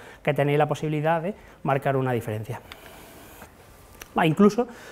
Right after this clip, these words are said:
para temas de accesibilidad, que muchas veces dices, "Joder, ¿cómo testeo la accesibilidad? Voy buscando si están los áreas,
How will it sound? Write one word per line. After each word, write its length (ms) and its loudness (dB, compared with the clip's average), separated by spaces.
para 200 6
temas 300 0
de 240 6
accesibilidad, 540 2
que 80 0
muchas 260 2
veces 220 2
dices, 200 -2
"Joder, 220 -2
¿cómo 280 6
testeo 440 2
la 100 4
accesibilidad? 720 2
Voy 220 6
buscando 440 4
si 140 -6
están 320 0
los 160 6
áreas, 400 4